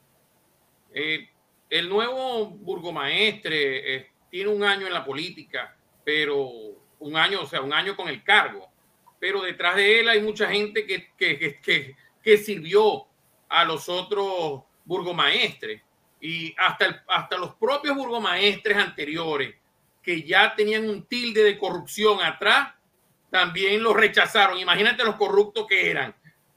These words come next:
que los mismos burgomaestres que, te-, que ya eran algo corruptos rechazaron a estos que hoy están acompañando al alcalde de Cabimas. Entonces, eh, es preocupante la situación. Cabimas, Cabimas, mira, Cabimas tiene algo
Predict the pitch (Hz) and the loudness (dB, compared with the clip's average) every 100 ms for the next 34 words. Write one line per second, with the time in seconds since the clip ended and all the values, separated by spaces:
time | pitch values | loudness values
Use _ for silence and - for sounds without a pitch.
0 | _ _ 190 202 170 202 254 269 262 233 | _ _ 0 0 0 -4 -2 -4 -4 -2
1 | 220 220 185 180 - 156 160 143 160 147 | 2 2 2 -4 -4 -6 -8 -6 -8 -2
2 | 170 196 220 220 226 214 214 214 214 202 | 2 4 2 -2 0 0 0 2 2 2
3 | - 208 _ _ 208 202 180 165 190 202 | -6 -6 _ _ 4 4 2 2 2 2
4 | 196 180 202 247 240 190 170 220 202 170 | 0 0 0 -4 -4 -4 0 0 0 0
5 | 170 170 160 160 160 156 156 143 147 143 | -2 -6 -6 -4 -4 -2 -4 -2 -4 -4
6 | 135 131 117 147 190 123 - _ _ _ | -4 -8 -10 -10 -12 -16 -20 _ _ _
7 | _ 147 220 214 196 170 156 151 156 160 | _ -6 0 0 2 -2 -2 -6 -8 -8
8 | - 233 220 180 170 190 202 196 190 160 | -4 -2 -2 -4 0 2 2 0 -4 -4
9 | 156 175 - 160 175 135 _ _ _ _ | -8 -12 -10 -8 -8 -8 _ _ _ _
10 | _ 151 170 202 247 214 - 180 175 202 | _ -2 0 2 0 0 -4 -2 -2 -2
11 | 254 214 202 _ _ _ _ _ _ _ | -2 -4 -10 _ _ _ _ _ _ _
12 | 214 196 131 - _ _ _ _ _ 151 | 0 0 0 -10 _ _ _ _ _ -4
13 | 156 214 214 233 220 220 220 214 196 | -2 -2 -4 -4 -2 0 0 0 -2